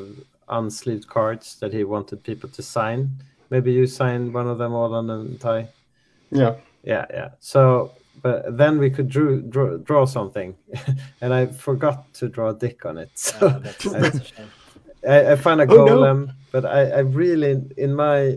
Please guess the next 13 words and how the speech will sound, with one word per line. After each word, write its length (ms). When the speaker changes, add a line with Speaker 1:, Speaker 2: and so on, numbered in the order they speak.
Speaker 1:
mind 460
now, 340
I 100
really 320
know 380
how 320
I 120
would 240
have 160
done 220
it. 160
Just, 240
like, 160